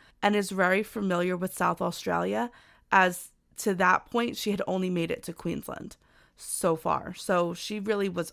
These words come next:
unfamiliar with the terrain, too. So by her saying, like,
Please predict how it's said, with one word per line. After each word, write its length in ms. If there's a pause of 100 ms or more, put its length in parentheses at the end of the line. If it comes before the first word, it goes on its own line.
unfamiliar 460
with 120
the 80
terrain, 460
too. 380 (420)
So 380
by 180
her 260
saying, 440
like, 260